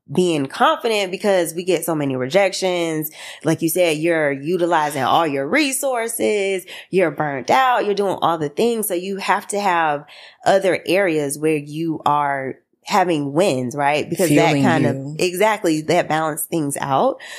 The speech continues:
Speaker 1: So I would definitely say if you could just get to a place of pushing past the comfort. So if it's, "Oh, I'm scared to go anywhere," go somewhere. It doesn't have to be out the country, um, although I suggest that.
Speaker 2: <laughs>
Speaker 1: But,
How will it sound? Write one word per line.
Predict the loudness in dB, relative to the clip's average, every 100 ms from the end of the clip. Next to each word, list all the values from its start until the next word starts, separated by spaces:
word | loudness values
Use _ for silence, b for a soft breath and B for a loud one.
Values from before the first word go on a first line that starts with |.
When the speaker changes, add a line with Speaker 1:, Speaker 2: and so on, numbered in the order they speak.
| B B
Speaker 1:
So | -4 0 2 2 0
I | 0
would | 0
definitely | 0 0 0 0 -2
say | 0 0
if | 0
you | -2
could | -4 -2
just | 0
get | 0 0
to | -2
a | -4
place | 0 0 0 -2 -2
of | 0 0 -2 -6 _ b b _ _ -10 -10 -6
pushing | 0 2 2 0
past | 2 2 0
the | -4
comfort. | -2 -2 -2 -4
So | -2 -2 -2
if | -2 0
it's, | 0 0 -4 -2
"Oh, | 0
I'm | 0 -2
scared | -4 0 0 0
to | -2 0 0 -2 -6 _ -8
go | 0 2 2
anywhere," | 0 0 0
go | 2 0
somewhere. | 2 -2 -2 -4 -2
It | 0
doesn't | 2 2
have | 0 0 2
to | 2 4 2 -2 -8 -6
be | -2 0 0
out | 0 -2
the | -4
country, | 0 0 0 -2 -4 -12 B B
um, | -6 -4 -2
although | -2 -2
I | -2 -4
suggest | -4 -2 0 0
that. | 0 4 4 2 0
Speaker 2:
<laughs> |
Speaker 1:
But, | 2 2 0